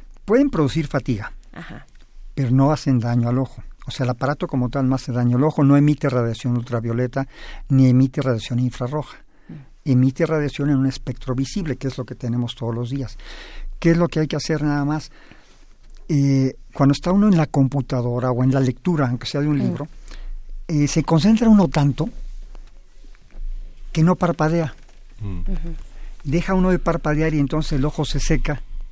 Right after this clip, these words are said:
Speaker 1: y, se, y entonces viene el, el cansancio.
Speaker 2: Mm.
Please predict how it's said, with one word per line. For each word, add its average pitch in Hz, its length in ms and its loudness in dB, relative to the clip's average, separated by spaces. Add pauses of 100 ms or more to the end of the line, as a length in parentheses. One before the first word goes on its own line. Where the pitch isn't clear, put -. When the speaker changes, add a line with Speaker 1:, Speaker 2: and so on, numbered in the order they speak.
(140)
Speaker 1:
y, 120 80 -6
se, 131 240 -6
y 123 140 0
entonces 127 420 -2
viene 120 220 2
el, 110 140 -2 (380)
el 131 140 -4
cansancio. 139 600 -2 (480)
Speaker 2:
Mm. 190 60 -10